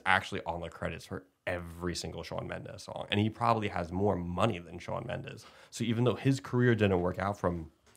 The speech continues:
the live spectacle scene and all that, this dude is, like, making every hit, hit, hit, hit, and, like, that's a huge thing because at the end of the day, that's what keeps you industry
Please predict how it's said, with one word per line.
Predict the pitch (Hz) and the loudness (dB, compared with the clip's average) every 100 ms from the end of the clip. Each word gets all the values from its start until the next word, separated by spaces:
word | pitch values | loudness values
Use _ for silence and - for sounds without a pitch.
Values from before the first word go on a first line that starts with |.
| - _ - | -8 _ -2
the | 90 | 0
live | 90 82 85 87 | 2 4 2 2
spectacle | - 92 92 101 | -2 -2 -2 -4
scene | - 113 | 0 4
and | 117 | 6
all | 120 117 | 4 4
that, | 123 135 - - - - | 4 4 2 -18 -10 -6
this | 92 | -2
dude | 110 104 | 2 2
is, | 82 | 2
like, | 87 | -2
making | 90 90 90 85 | 2 2 0 -2
every | 92 90 87 | 0 0 -4
hit, | 92 104 - | -2 -2 0
hit, | - 101 | -2 -2
hit, | - 101 - | 0 -2 -2
hit, | - 90 - - | -4 -4 -4 -6
and, | 85 85 | -6 -4
like, | 80 76 - _ _ | -6 -8 -18 _ _
that's | 92 - | -2 0
a | |
huge | 85 95 - | -2 -2 0
thing | 101 87 | 0 0
because | 82 80 | -2 -8
at | |
the | - | 0
end | 87 170 | 0 0
of | |
the | 87 | -2
day, | 80 95 - | -2 0 0
that's | 85 - | -2 -2
what | 87 - | -12 -10
keeps | - 92 - | -8 -8 -6
you | 92 | -4
industry | 92 92 92 104 110 | -2 -4 -4 -2 -2